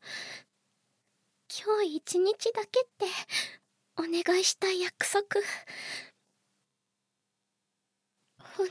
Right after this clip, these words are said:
当に、もしよければなんですけど。もう少しだけ。も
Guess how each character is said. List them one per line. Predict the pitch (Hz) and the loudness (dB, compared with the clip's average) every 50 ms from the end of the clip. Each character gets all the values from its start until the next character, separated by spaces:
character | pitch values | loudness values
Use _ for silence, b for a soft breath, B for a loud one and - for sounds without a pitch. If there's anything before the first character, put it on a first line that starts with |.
| - - | -4 -8
当 | - - - | -10 -8 -2
に、 | - 403 403 - - _ _ _ _ _ _ _ b b b b b _ _ _ _ _ _ _ _ _ _ _ _ _ _ _ _ _ _ - | 0 -2 -2 -2 -10 _ _ _ _ _ _ _ b b b b b _ _ _ _ _ _ _ _ _ _ _ _ _ _ _ _ _ _ 0
も | - 494 466 466 | 2 2 2 2
し | - - - 494 453 403 - | 2 6 6 6 6 6 2
よ | 381 415 - | -2 -2 2
け | - 453 | 4 6
れ | 415 403 415 | 8 8 6
ば | 392 339 339 | 6 2 -2
な | - 339 | -2 -2
ん | 330 - | -2 0
で | - 359 | 0 0
す | 359 - - | 0 0 -2
け | - 381 - | -4 -4 -8
ど。 | - - - - - _ _ _ _ _ _ _ _ _ _ _ _ _ _ _ _ _ _ _ _ _ _ _ _ _ _ _ _ _ _ _ _ _ _ _ _ _ _ _ _ _ _ _ _ _ _ _ _ _ _ _ _ - - 330 | -8 -12 -12 -14 -20 _ _ _ _ _ _ _ _ _ _ _ _ _ _ _ _ _ _ _ _ _ _ _ _ _ _ _ _ _ _ _ _ _ _ _ _ _ _ _ _ _ _ _ _ _ _ _ _ _ _ _ _ -4 -2 -2
も | 311 302 | -2 -2
う | 311 320 | -2 -2
少 | 320 - - - - - - - | 0 2 2 2 0 0 -2 0
し | - - | 0 0
だ | - - - - | 0 -2 -6 -6
け。 | - - - - - - - - - - - - _ _ _ _ _ _ _ _ _ _ _ _ _ _ _ _ _ _ _ _ _ _ _ _ _ _ _ _ _ _ _ _ _ _ _ _ B B B B B B B B B B B B B B B B B B B B _ _ _ _ _ _ _ _ _ _ _ _ _ _ _ _ _ _ _ _ _ _ _ - - | -8 -8 -6 -6 -6 -4 -6 -6 -8 -10 -16 -20 _ _ _ _ _ _ _ _ _ _ _ _ _ _ _ _ _ _ _ _ _ _ _ _ _ _ _ _ _ _ _ _ _ _ _ _ B B B B B B B B B B B B B B B B B B B B _ _ _ _ _ _ _ _ _ _ _ _ _ _ _ _ _ _ _ _ _ _ _ -8 -6
も | 330 | -4